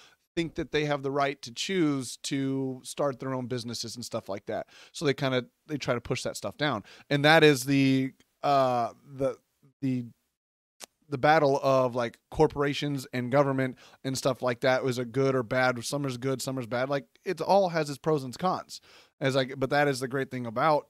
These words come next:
capitalism, America, our society, and the democracy we do have, is, like, people do have the ability to find that stuff. But they need to have the ability to do that.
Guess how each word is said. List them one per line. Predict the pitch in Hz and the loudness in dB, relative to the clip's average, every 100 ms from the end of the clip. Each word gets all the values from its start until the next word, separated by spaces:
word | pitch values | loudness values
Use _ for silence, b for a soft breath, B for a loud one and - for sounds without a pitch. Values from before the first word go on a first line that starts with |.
| - | -8
capitalism, | 147 127 127 120 127 123 - | -4 -4 -4 -8 -8 -10 -8
America, | 127 127 120 127 123 | -6 -4 -4 -6 -4
our | 127 | -2
society, | 127 127 - 127 123 123 117 B B | -4 -4 -2 0 0 -2 -6 B B
and | 147 135 131 123 120 123 147 | 0 4 4 2 -2 -8 -12
the | 139 131 | -6 -4
democracy | 127 131 135 139 139 | -2 -2 -2 -8 -8
we | 123 | -8
do | 117 127 | -6 -8
have, | 117 151 143 | -8 -6 -6
is, | 127 | -6
like, | 120 117 | -8 -8
people | 135 131 123 | -12 -10 -8
do | 113 175 | -6 -4
have | 151 131 | -4 -4
the | |
ability | 120 131 131 117 | -4 -2 -4 -6
to | |
find | - 143 170 | -8 -6 -6
that | 113 - | -8 -10
stuff. | - - - b b _ _ | -8 -10 -14 b b _ _
But | 147 131 _ _ | 4 4 _ _
they | - 135 | -4 -2
need | 139 156 131 127 | 0 -2 -6 -12
to | 131 | -10
have | 120 170 175 | -2 0 0
the | 131 | -2
ability | 123 131 127 107 | -4 -4 -4 -8
to | |
do | 101 170 | -2 0
that. | 127 104 | 2 -2